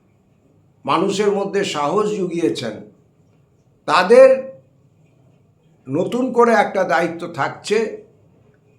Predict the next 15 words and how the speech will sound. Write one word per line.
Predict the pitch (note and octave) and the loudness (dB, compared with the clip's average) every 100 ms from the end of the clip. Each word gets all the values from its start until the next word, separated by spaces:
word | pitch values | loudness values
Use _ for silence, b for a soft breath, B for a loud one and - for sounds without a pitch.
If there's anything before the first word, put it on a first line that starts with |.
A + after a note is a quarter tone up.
| _ _ _ - | _ _ _ -4
এই | F3 G3+ G3+ - - _ C3+ | 0 0 -2 -8 -16 _ -2
আন্দোলন | D#3+ F#3+ G#3 A3 A3+ G3 | 0 0 2 2 2 0
যে | F3 - | -4 -4
শিক্ষা | G#3 - F#3+ - | -10 -4 -2 0
দিয়েছে | D3 D3 - F3+ G#3+ - - _ _ _ _ _ - | 0 -2 -4 -8 -8 -12 -20 _ _ _ _ _ -10
সেগুলোকে | D3 D#3+ D#3+ F3 F3 F#3 G3+ - - _ _ _ | -6 -4 -2 -4 -4 -8 -8 -12 -20 _ _ _
টিকিয়ে | F#3+ F#3+ G#3 E3+ D3+ | -10 -6 -2 0 -2
রাখার, | D3 G3 A3 | -2 -2 0
এবং | G3+ G3+ | 0 -2
সেখানেই | F3 F3 G3+ B3 B3 - E3+ | -6 -4 -2 -2 -2 -2 -2
আগামী | F#3+ G3 F#3+ D3+ | -2 -2 0 0
আট | E3+ F3+ | 0 -2
ও | E3 | -4
নয় | D#3 D#3+ D3 | -4 -4 -4
আগস্টের | D#3 D3 - D3 | -6 -10 -8 -8